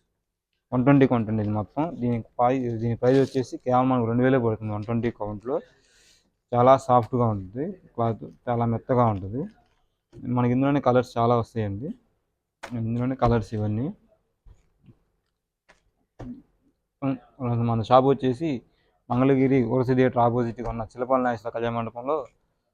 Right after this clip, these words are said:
సెకండ్ ఫ్లోర్లో షాప్ ఉంటుందండి. మన స్క్రీన్ మీద నెంబర్ వస్తుంది, ఆ నెంబర్కి మీరు పిక్స్ పెట్టమన్నా పెడతామండి, లేదా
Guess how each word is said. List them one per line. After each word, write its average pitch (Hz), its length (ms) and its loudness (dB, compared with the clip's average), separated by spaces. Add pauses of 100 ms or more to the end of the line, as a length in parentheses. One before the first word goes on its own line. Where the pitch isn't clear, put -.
(160)
సెకండ్ 131 220 2
ఫ్లోర్లో 131 280 4
షాప్ 113 220 0
ఉంటుందండి. 104 400 -6 (680)
మన 127 100 0 (220)
స్క్రీన్ 147 280 2
మీద 139 160 4
నెంబర్ 123 220 4
వస్తుంది, 120 280 0 (140)
ఆ - 20 6 (100)
నెంబర్కి 131 440 4 (300)
మీరు 117 240 -4
పిక్స్ - 220 -12
పెట్టమన్నా 135 400 0
పెడతామండి, 117 440 -2 (100)
లేదా 131 180 0